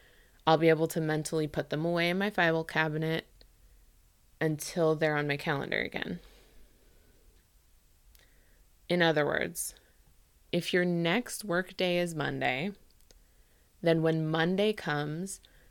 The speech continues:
your Monday clients are upgraded to V I P status. They are your best buds. Monday clients are your star clients.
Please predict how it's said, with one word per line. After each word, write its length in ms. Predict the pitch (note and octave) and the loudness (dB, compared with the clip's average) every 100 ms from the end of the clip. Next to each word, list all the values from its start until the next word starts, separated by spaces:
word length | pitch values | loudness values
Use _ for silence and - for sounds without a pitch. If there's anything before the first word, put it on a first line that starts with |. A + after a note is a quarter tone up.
| - | 0
your 140 | D#3+ D#3+ | 2 4
Monday 540 | D#3+ D#3 D#3+ F3+ F#3+ | 4 2 2 0 -2
clients 880 | - D#3 D#3 E3 F#3 G#3+ - - - | -2 -2 0 0 -2 -4 -8 -14 -2
are 160 | D#3+ - | 0 2
upgraded 640 | D3+ D3+ - E3 E3 E3+ F3 | 2 0 2 2 4 2 0
to 140 | - | -6
V 200 | D#3 D3 | -4 0
I 120 | D3 | 2
P 180 | D3 D3+ | 0 -2
status. 640 | D#3 D3 - - - - - _ - _ _ _ _ - | -2 2 2 0 -8 -14 -18 _ -20 _ _ _ _ -4
They 240 | D3 D#3 | 2 4
are 80 | D3+ | 4
your 180 | D3 D3 | 2 2
best 300 | D3 D3 - | 0 0 4
buds. 580 | D3 - E3+ E3 - - _ _ _ - | 4 4 -6 -10 -12 -16 _ _ _ -2
Monday 380 | E3+ D#3+ D#3 | 2 4 2
clients 460 | D3+ E3 D#3 D3+ D3 | 0 0 0 0 -2
are 100 | - | -2
your 160 | D3 D3 | 0 -2
star 360 | - - D#3+ | 0 6 4
clients. 560 | D3 - - - - | 4 -4 -4 -6 -10